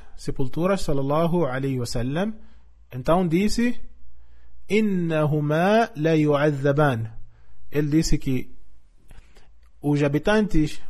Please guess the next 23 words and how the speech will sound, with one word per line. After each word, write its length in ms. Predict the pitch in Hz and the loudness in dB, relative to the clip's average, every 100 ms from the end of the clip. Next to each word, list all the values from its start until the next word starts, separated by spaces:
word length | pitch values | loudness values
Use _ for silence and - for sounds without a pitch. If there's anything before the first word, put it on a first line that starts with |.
| - | -2
ou 340 | 151 165 151 - | 2 2 2 -2
aqueles 380 | 127 202 208 - | 0 4 6 4
que 140 | 170 | -2
estão 320 | 156 175 170 | 0 2 0
em 680 | 143 - - - - - 156 | -2 -4 -6 -8 -12 -4 2
essas 200 | 180 151 | 4 4
duas 240 | 156 156 | 4 4
sepulturas 800 | - - 135 - 170 202 214 - - - - | 4 2 0 2 2 2 2 -2 -6 -10 -10
estão 260 | - 180 | -4 -2
sendo 260 | 170 190 147 | 0 0 0
castigados. 720 | 143 - 143 147 127 110 - - - - - - - - | 0 -2 2 2 2 -2 -8 -12 -14 -14 -14 -14 -14 -4
Isso 240 | 233 285 | 0 2
é 60 | 262 | 0
um 80 | |
dos 120 | 190 170 | 0 -2
sinais 260 | 175 190 | 0 0
da 80 | 165 | -2
profecia, 580 | 151 151 147 214 147 123 | -4 -6 -6 -2 -2 -4
sallallahu 460 | 135 135 147 143 | -4 -2 2 2
alaihi 140 | 123 123 | 0 -2
wa 60 | |
sallam. 340 | - 156 139 131 | -2 0 0 -2
Ele, 420 | 139 160 147 139 | 0 2 2 0